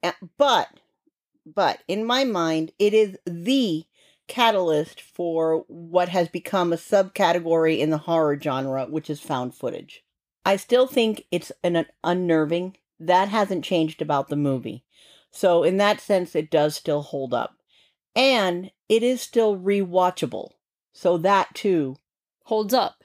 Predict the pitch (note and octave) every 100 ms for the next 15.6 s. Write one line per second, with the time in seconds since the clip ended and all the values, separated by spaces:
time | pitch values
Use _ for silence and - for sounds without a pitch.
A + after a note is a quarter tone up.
0 | _ E3+ A#2+ - - _ B3 A#3+ - E4+
1 | E4+ D4 B3+ A3 - G#3 G#3+ A3 G#3+ G3
2 | G3 - G3+ F#3+ - F#3 E3+ - F3+ D#3+
3 | C#3 D#3 - D#3+ D#3+ - F#3 F3+ F#3 D3+
4 | - D3+ C#3+ _ - D#3 E3 C#3 _ _
5 | _ F#3+ F#3 F#3 - G3+ A#3 A#3+ B3 B3+
6 | B3 A#3+ G#3 F#3+ F#3 F#3 F#3 A3+ _ F#3
7 | F3+ _ G3 G3 A3+ - C#4+ C#4+ E4+ -
8 | - A3 B3 A#3+ A3+ G#3 D3+ C#3+ _ _
9 | - C4+ C#4+ D#3+ A2+ - A#3+ A3+ G#3 B3
10 | B3 B3 A3+ G#3 A3 B3 B3 A#3+ D3 D#3+
11 | A3+ _ A3+ F3+ G3 G3 F#3+ G3 - E3
12 | F3 - D#3+ E3 F#3 F#3+ F#3 G3 F3 C#3+
13 | C#3 C#3+ - D3 C#3+ C#3+ D3 D3+ _ _
14 | _ _ _ _ D3 F#3 B3+ C4+ A#3+ B3
15 | A3 F#3+ F#3 F3+ D#3